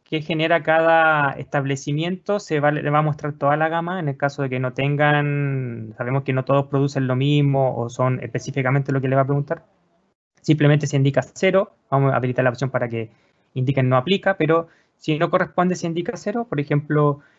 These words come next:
si yo tengo, soy una minera y genero cobre producido, pero no tengo mineral concentrado, o no sé, te pondré un ejemplo, simplemente se pone "cero".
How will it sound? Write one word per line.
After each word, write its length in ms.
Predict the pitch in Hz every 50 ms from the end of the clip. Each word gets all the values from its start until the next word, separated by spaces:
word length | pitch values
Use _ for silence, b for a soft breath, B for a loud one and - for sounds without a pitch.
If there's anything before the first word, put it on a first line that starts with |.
| b b b b b
si 220 | - - 123 127
yo 140 | 131 139 131
tengo, 360 | 139 143 139 143 139 139 135
soy 160 | - - 131
una 160 | 131 131 131
minera 560 | 131 135 143 156 160 165 160 160 156 156 156 -
y 240 | - 127 127 123 - - _
genero 300 | - 143 139 131 135 135
cobre 200 | 139 143 139 139
producido, 440 | 131 135 139 135 - 180 175 160 143
pero 180 | 147 127 131 127
no 240 | 127 135 135 131 123
tengo 520 | - 135 139 139 135 127 135 131 131 127 123
mineral 340 | 123 127 131 131 123 131
concentrado, 680 | - 139 131 - - 110 110 - - 147 143 139 127 123
o 460 | 127 131 131 - 113 110 104 101 101 101
no 100 | 104 110
sé, 140 | _ -
te 80 | 110 107
pondré 260 | 110 110 113 117 127
un 100 | 123 123
ejemplo, 400 | 135 135 - 160 160 156 - 175 160
simplemente 400 | 160 175 147 156 165 160 156 151
se 100 | 151 151
pone 220 | 139 143 135 131
"cero". 240 | - - - - -